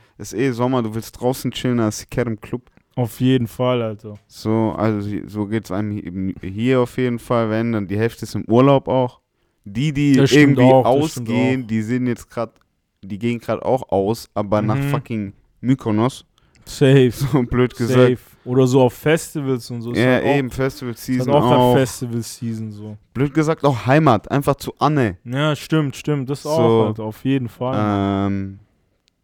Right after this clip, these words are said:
Speaker 2: Auf
Speaker 1: deshalb
Speaker 2: jeden
Speaker 1: ist es,
Speaker 2: Fall.
Speaker 1: ey, ist grad tough, irgendwie ein Event zu machen. Das war auf jeden Fall, da bin ich auf jeden Fall froh in Stuttgart, dass dann doch irgendwie so ein kleines Ding war,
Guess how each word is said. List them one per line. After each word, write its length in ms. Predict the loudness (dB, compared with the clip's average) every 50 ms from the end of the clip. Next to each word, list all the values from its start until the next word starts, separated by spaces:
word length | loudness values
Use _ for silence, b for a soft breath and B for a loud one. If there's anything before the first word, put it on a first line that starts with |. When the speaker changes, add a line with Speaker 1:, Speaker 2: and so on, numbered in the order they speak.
| _ _ _
Speaker 2:
Auf 20 | -8
Speaker 1:
deshalb 260 | -8 -8 -6 -6 -4 -2
Speaker 2:
jeden 100 | 0 0
Speaker 1:
ist 120 | -2 -2
es, 80 | -4 -2
Speaker 2:
Fall. 140 | 0 2
Speaker 1:
ey, 180 | 2 2 2 2
ist 240 | -2 -4 -8 -16 _
grad 260 | -8 -6 -6 -6 -4
tough, 240 | -4 -6 -6 -4 -6
irgendwie 300 | -8 -6 -6 -8 -8 -8
ein 60 | -8
Event 300 | -8 -8 -6 -6 -8 -8 -8
zu 100 | -6 -6
machen. 260 | -4 -4 -4 -6 -8
Das 160 | -8 -6 -2
war 120 | 0 0 0
auf 160 | 0 0 0
jeden 160 | -2 -2 -2
Fall, 280 | -2 -2 -2 -2 -2 -4 b b b b b -4
da 120 | -2 -2
bin 120 | 0 -2
ich 120 | 0 0 0
auf 100 | 0 2
jeden 160 | 2 0 0
Fall 160 | 0 -2 -4 -4
froh 280 | -4 -2 0 0 2 0
in 80 | 0
Stuttgart, 400 | -4 -8 -10 -6 -4 -4 -2 0
dass 160 | -2 -4 -4 -4
dann 160 | -6 -4 -2
doch 160 | -4 -4 -4
irgendwie 260 | -4 -6 -6 -6 -6
so 80 | -6 -8
ein 80 | -8 -6
kleines 380 | -4 -4 -2 -2 -2 -4 -4 -6
Ding 220 | -6 -6 -4 -2
war, 220 | -4 -4 -4 -6